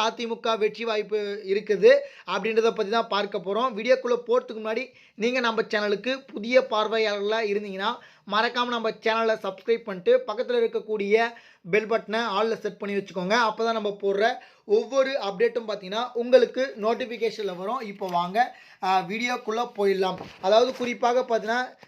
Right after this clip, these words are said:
இரண்டாயிரத்தி இருபத்தாறு தேர்தல் மிக முக்கியமான தேர்தலாக அதிமுகவிற்கு பார்க்கப்படுகிறது.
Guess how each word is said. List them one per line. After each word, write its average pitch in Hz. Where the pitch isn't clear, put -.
இரண்டாயிரத்தி 240
இருபத்தாறு 226
தேர்தல் 226
மிக 214
முக்கியமான 240
தேர்தலாக 214
அதிமுகவிற்கு 202
பார்க்கப்படுகிறது. 190